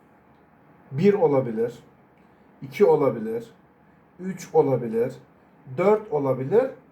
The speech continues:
beş olamaz. Çünkü beş olursa işlem devam eder. Beşte beş bir defa deriz ve işleme devam eder, etmemiz gerekir. E, şimdi burada, e, en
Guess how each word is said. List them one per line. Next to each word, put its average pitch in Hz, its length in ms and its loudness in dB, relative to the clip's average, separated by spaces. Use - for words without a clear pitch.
beş 220 420 -2
olamaz. 196 420 -2
Çünkü 185 260 -8
beş 196 240 -4
olursa 175 380 -4
işlem 180 440 -6
devam 139 380 2
eder. 107 320 -10
Beşte 131 340 -8
beş 139 280 -8
bir 160 200 -8
defa 131 340 -4
deriz 165 300 -2
ve 220 140 -2
işleme 170 460 -4
devam 160 420 2
eder, 147 380 -2
etmemiz 139 460 -2
gerekir. 131 480 -4
E, 165 180 2
şimdi 185 360 -4
burada, 196 520 0
e, 165 800 0
en 208 220 2